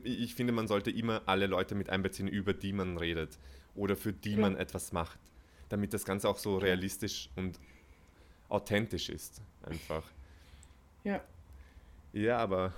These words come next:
Speaker 1: oft ist es im Leben leider nicht so.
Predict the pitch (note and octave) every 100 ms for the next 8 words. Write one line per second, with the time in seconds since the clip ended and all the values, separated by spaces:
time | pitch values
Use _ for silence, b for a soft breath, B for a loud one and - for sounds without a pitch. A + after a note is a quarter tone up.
0 | - A2 - - - A#2 - G#2+ A2+ G#2+
1 | G2+ G#2+ G2+ G2 G2 G2 A2+ - - -
2 | E2+ F#2